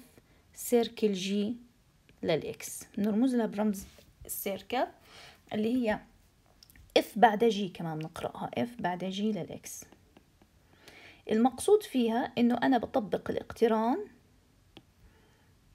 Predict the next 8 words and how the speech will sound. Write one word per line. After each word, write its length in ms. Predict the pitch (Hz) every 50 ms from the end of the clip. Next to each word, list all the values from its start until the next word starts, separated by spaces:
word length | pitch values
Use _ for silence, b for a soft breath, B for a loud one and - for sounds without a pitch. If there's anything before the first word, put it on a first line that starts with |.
| _ _ _ _ _ _ _ _ -
أول 520 | - - 233 214 196 180 190 208 - 214 - -
إشي 300 | 247 240 - - 190 175
بطبق 680 | 190 202 190 - 220 196 185 190 - 202 - - - _ _ - -
الجي 560 | 208 190 196 185 185 190 196 226 294 403 - - - _ _ _ - -
اللي 100 | 170 175
هي 140 | 202 214 190
الاقتران 520 | - - - - - - 185 185 175 175
الأول، 500 | 165 - 165 175 170 175 196 240 311 302